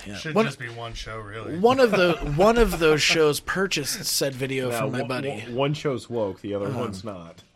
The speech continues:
Speaker 1: So
Speaker 3: You be the judge.
Speaker 1: this, the video was of the cooler slide in Riggins, and this guy just, he'd been down it, like, several times trying to ride a cooler, and eventually just quit riding a cooler and was throwing himself down the hill. And on the last, like, I think it was the fifth try,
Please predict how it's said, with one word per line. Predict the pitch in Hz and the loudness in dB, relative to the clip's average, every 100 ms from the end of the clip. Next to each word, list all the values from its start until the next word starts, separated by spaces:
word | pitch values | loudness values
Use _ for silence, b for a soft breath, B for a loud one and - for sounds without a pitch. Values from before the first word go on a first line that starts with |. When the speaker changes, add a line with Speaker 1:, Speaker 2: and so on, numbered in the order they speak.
| _ _ - | _ _ -14
Speaker 1:
So | - 127 156 | -4 4 4
Speaker 3:
You | 139 | 4
be | 135 | 0
the | 113 | -2
judge. | 110 113 110 107 | -4 -6 -4 2
Speaker 1:
this, | 185 190 | 4 4
the | 190 160 | 0 0
video | 156 214 214 185 | 4 6 6 6
was | 170 143 | 6 4
of | - 160 | 2 0
the | 143 | -2
cooler | - 196 170 | 2 4 4
slide | 135 143 139 | 4 0 -2
in | 139 | -2
Riggins, | 131 123 117 113 123 - | -6 -6 -8 -8 -8 -8
and | 139 139 | -6 -6
this | 131 | -4
guy | - 143 143 | 0 0 0
just, | 135 139 - _ - B B B B _ | -2 -6 -8 _ -20 B B B B _
he'd | - 175 151 | -2 0 2
been | 175 | 2
down | 170 165 | 4 2
it, | 151 | 0
like, | 139 135 | -2 0
several | 156 151 151 | 2 2 2
times | 143 139 131 | 0 -2 -4
trying | - 147 147 151 | -4 -2 0 2
to | 143 | 2
ride | 147 | 2
a | 135 | 0
cooler, | - 151 151 151 | -2 0 2 0
and | 147 | 0
eventually | 135 143 147 156 | -2 -2 -2 -2
just | 143 127 | -4 -2
quit | - 151 | -2 0
riding | 139 143 143 | -2 -2 -6
a | |
cooler | 127 147 147 | -4 -2 -2
and | 143 | -4
was | 123 | -8
throwing | - 135 139 139 | -8 -6 -6 -6
himself | 131 - 135 - | -6 -6 -6 -6
down | 127 | -8
the | 117 | -8
hill. | 110 123 123 131 B B B B | -8 -8 -8 -10 B B B B
And | 127 | -6
on | 147 | -4
the | 147 | 0
last, | 139 143 139 | 2 2 2
like, | 151 127 127 | -2 -4 -6
I | |
think | 143 | -6
it | 147 | -6
was | 113 | -8
the | |
fifth | 113 - 131 - | -12 -10 -10 -10
try, | - 117 117 123 | -8 -8 -6 -8